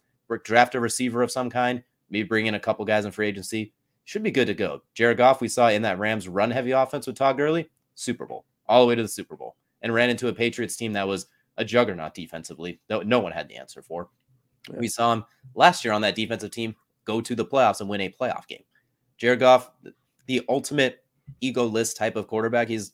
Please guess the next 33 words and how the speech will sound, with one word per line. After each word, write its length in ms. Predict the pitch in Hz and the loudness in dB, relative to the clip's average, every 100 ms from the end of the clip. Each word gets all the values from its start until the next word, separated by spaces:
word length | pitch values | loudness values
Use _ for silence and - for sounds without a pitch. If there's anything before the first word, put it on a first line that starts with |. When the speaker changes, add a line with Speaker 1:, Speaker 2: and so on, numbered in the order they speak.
| - | -8
Speaker 1:
literally, 340 | 135 143 131 | 0 2 4
he 80 | 127 | 2
almost 240 | 135 131 120 | 2 0 0
shows 180 | 127 117 | 0 0
up 80 | 113 | -2
as 60 | |
like, 160 | 110 98 - | -2 -4 -8
"I'm 120 | 120 | -10
cool." 200 | 95 87 _ _ _ - | -10 -12 _ _ _ -2
Like, 160 | 117 113 | 0 2
you 80 | 113 | 0
could 100 | 110 | -2
do 120 | 113 | 0
whatever 200 | 107 101 | 0 0
you 80 | 101 | -2
want 200 | 104 104 | -4 -4
with 80 | 101 | -10
him. 60 | _ _ _ | _ _ _
Him 140 | 185 226 | -4 -2
and 100 | 185 | 0
Baker, 380 | 175 120 98 - | 0 0 -4 -6
weirdly 400 | 107 151 147 143 | -2 0 0 0
enough, 260 | 123 - - _ _ _ - | 0 -4 -8 _ _ _ -12
seventeen 560 | - 190 220 208 202 | 0 0 0 -2 -4
touchdowns 520 | - 170 - 160 147 - | 0 -2 0 -2 -2 -6
each 220 | 151 139 - | -10 -8 -2
passing 300 | 127 120 95 | -2 -2 -8
this 120 | 92 | -6
season. 240 | 107 92 | -6 -6
And 80 | 101 | -4
Jared 260 | 107 120 113 | 2 2 2
did 160 | 117 | 0
it 180 | 113 - | 0 -4